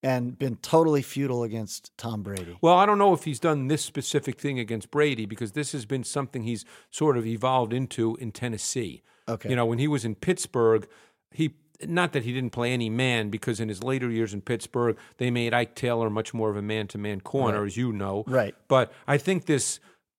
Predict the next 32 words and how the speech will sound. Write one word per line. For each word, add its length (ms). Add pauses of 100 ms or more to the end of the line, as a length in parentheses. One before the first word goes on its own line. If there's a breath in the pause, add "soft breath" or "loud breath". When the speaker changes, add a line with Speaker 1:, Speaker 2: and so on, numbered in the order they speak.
(100)
Speaker 2:
greater 480
emphasis 720
on 240
five-man 640
pressures 640
out 180
of 100
sub 440
packages, 680
five 320
defensive 460
backs, 300
six 100
Speaker 1:
Right. 160
Speaker 2:
defensive 420
backs, 340 (680 loud breath)
with 340
man-to-man 680
coverage 420
has 140
Speaker 1:
Okay. 100
Speaker 2:
become 180
a 40
little 180
more 160
of 80
a 20
staple. 600
I 120
Speaker 1:
Yes. 220
Speaker 2:
think 160
that's 400